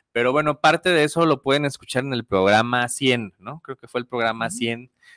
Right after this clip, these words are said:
Speaker 1: que fue de aniversario, pues, donde hablamos bastante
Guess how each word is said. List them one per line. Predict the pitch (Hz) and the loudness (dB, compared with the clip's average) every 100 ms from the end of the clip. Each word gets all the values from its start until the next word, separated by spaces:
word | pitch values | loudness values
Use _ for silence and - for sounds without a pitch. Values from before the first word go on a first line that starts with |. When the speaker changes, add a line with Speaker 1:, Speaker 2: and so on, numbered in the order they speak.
| _ - | _ -6
Speaker 1:
que | 101 | -6
fue | 95 104 | -4 -2
de | 104 | 0
aniversario, | 107 104 95 - 104 107 113 - | 0 -2 -2 0 0 2 -2 -8
pues, | 98 | -20
donde | 87 87 | -16 -8
hablamos | 87 92 95 98 98 | -4 -2 -2 -6 -8
bastante | 90 82 - 90 87 98 95 | -10 -10 -10 -12 -10 -10 -10